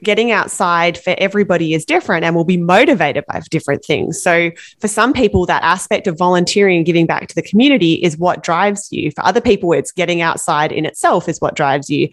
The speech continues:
For some people, it might be that art and creativity. So it's always a reminder to myself that everybody's motivated by different things, even if they're doing the same action. Even if everybody's going and doing the same beach cleanup, they might have been motivated by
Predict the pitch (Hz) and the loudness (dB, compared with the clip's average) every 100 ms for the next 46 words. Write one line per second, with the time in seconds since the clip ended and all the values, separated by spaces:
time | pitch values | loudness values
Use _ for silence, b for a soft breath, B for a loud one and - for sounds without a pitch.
0 | B B B 190 170 175 185 196 208 180 | B B B -4 -2 0 0 2 2 2
1 | 170 - 185 151 - 156 156 170 160 170 | 0 -2 -2 -2 0 0 0 -2 -6 -4
2 | 151 156 240 214 151 160 185 220 240 277 | -4 0 0 0 -2 0 0 2 4 4
3 | 269 240 202 196 185 - 165 - 240 233 | 2 2 2 0 -2 -4 -6 0 0 0
4 | 220 180 185 180 247 262 254 226 180 180 | 0 -4 -2 -2 -2 0 2 0 0 0
5 | 185 180 170 156 151 170 165 - - 175 | 2 0 0 -2 -4 -2 -4 -4 0 4
6 | 277 - 226 240 262 262 233 214 208 202 | 4 2 0 4 2 4 0 4 4 2
7 | 175 170 175 170 160 - 175 - 139 131 | 0 -2 -2 0 -2 -2 -6 -6 -8 -8
8 | - B B 220 220 233 220 233 226 226 | -10 B B 0 2 2 2 2 2 2
9 | 220 208 196 202 190 175 175 254 330 202 | 0 0 0 2 2 0 2 4 4 4
10 | 175 - 170 160 160 B B B - 180 | 0 -2 -2 0 -2 B B B 0 0
11 | - - 269 339 185 180 - 202 220 226 | 0 -2 4 4 4 0 0 2 4 2
12 | 220 202 196 185 190 185 180 175 175 165 | 2 2 2 2 2 2 2 0 0 0
13 | 160 165 | 2 0